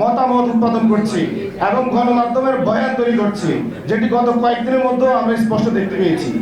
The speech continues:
আমরা বিশ্বাস করি বাংলাদেশে যে বিদ্যমান ইন্ডিয়ান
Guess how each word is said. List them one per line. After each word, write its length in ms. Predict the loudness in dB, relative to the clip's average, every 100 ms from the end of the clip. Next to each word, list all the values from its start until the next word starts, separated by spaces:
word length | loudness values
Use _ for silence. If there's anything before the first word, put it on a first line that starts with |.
| -8 -12 -12 -4 -2
আমরা 240 | 0 2 2 0
বিশ্বাস 300 | 0 0 0 0
করি 180 | 0 0 -2 -6 -10 -14 -8 -2
বাংলাদেশে 540 | 0 0 0 0 0 0 2
যে 100 | 2 4 2 0 -4 -10 -4
বিদ্যমান 640 | 0 2 2 2 2 2 0 -4 -8 -10 -14 -14 -12 -12 -14 -18 -18 -16 -6 0
ইন্ডিয়ান 400 | 2 2 2 0